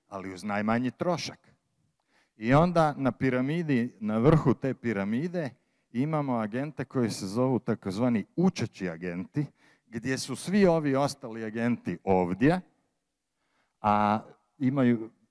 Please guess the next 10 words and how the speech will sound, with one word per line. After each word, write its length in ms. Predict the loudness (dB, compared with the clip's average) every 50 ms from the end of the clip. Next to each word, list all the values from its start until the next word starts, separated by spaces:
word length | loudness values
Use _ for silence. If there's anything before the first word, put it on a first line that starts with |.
| _ _ _ _ -20 -12 0
učeći 460 | 4 4 4 4 4 0 0 -2 -4
agent 340 | -4 -2 -4 -4 -4 -4 -2
ima 180 | 0 2 2 2
još 220 | 2 0 -2 -4
neke 260 | -10 -12 -12 -12 -12
dodatne 520 | -6 -4 -4 -4 -2 -4 -10 -12 _ -16 -14
elemente 540 | -12 -12 -12 -12 -12 -12 -14 -14 -18 -20
kojima 380 | -14 _ -4 -4 -2 -2 -2 -4
može 360 | -4 -4 -4 -4 -6 -8 -10
zapravo 720 | -12 -12 -12 -14 -14 -14 -14 -8 -4 -4 -2 -2 -4 -6